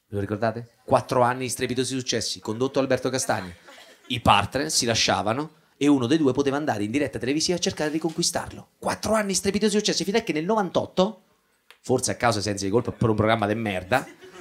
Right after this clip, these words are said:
Alberto Castagna si sente male. Va in ospedale per un controllino in routine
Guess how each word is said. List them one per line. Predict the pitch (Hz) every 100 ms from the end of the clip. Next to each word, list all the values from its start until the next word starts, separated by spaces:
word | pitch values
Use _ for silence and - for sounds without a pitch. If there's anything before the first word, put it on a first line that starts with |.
| - -
Alberto | 247 147 - 180
Castagna | 233 - 104 120
si | 156
sente | 180 196 190
male. | 123 85 - _ _ _ _ - - - - _ _ _ 262 _ _ _ _ _ _ _ _ _ _
Va | 123
in | 117
ospedale | 101 - 107 98 135
per | 127
un | 104
controllino | 98 92 98 101 90
in |
routine | 127 160 98 117